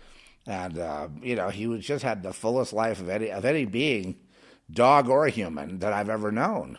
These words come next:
He had the, you know, and everyone liked him. Everybody liked Eli. Yeah, well, he'll be, <laughs> I mean, you know, Molly was missed,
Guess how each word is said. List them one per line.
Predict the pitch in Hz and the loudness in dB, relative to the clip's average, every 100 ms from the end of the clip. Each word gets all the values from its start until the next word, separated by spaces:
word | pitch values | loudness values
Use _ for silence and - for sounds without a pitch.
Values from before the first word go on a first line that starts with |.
| - | -16
He | 92 95 | -8 -6
had | 85 78 | -6 -8
the, | 82 87 | -10 -8
you | 98 | -6
know, | 82 80 - _ - - _ | -4 -6 -10 _ -20 -20 _
and | 90 | -2
everyone | 110 156 151 131 | 2 4 2 2
liked | 120 117 - | 0 -2 -6
him. | 50 - - | -12 -14 -8
Everybody | 107 127 135 135 113 92 101 90 | 0 4 4 4 2 -2 -4 -4
liked | 82 80 - | -8 -10 -12
Eli. | 65 - - - _ _ _ _ _ _ _ _ _ _ _ _ _ - _ _ _ _ - | -10 -10 -12 -14 _ _ _ _ _ _ _ _ _ _ _ _ _ -20 _ _ _ _ 0
Yeah, | 110 113 | 4 8
well, | 131 | 8
he'll | 127 143 | 8 4
be, | 127 95 - | 2 0 -2
<laughs> | - | -6
I | - - | -4 -2
mean, | 160 - | 0 0
you | 123 139 | -2 -4
know, | 113 | -4
Molly | 98 104 107 95 | -2 -2 -2 -4
was | 87 | -8
missed, | - - - | -10 -10 -12